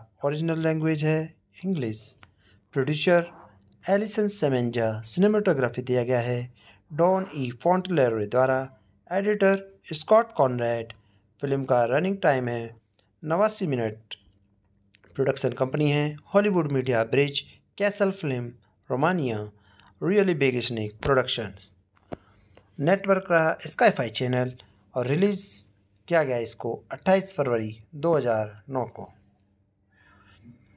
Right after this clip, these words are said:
फ्रेंड्स, इस एनाकोंडा की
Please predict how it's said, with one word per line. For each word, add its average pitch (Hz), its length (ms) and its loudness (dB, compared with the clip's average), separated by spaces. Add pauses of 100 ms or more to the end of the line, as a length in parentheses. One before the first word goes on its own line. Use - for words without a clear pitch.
(160)
फ्रेंड्स, 208 360 -4 (760)
इस - 200 -10 (120)
एनाकोंडा 185 400 4
की 139 200 -4